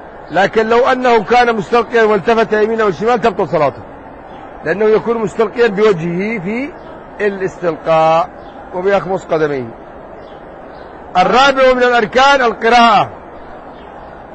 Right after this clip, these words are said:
ولا خلاف بين العلماء، لا خلاف بين العلماء جميعا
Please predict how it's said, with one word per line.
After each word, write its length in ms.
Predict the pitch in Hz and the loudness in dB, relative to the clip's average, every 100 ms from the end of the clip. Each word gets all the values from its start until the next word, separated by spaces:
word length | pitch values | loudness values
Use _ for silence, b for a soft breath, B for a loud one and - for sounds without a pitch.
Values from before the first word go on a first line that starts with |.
| - | 0
ولا 380 | 185 220 269 247 | 2 4 4 4
خلاف 460 | 165 240 262 220 | 2 2 4 4
بين 300 | 233 247 262 | 4 4 4
العلماء، 680 | 240 214 220 220 233 220 147 - - - - - - - - - - - - | 2 2 2 4 4 4 2 -4 -18 -20 -20 -20 -20 -20 -18 -18 -18 -18 -10
لا 320 | 165 240 269 | 0 4 4
خلاف 460 | 185 208 247 262 202 | 4 2 4 4 4
بين 340 | 226 240 254 | 2 2 2
العلماء 640 | 240 214 208 220 220 262 247 | 0 0 0 2 2 2 0
جميعا 640 | 185 214 247 240 170 113 | 0 -2 0 -2 -2 -4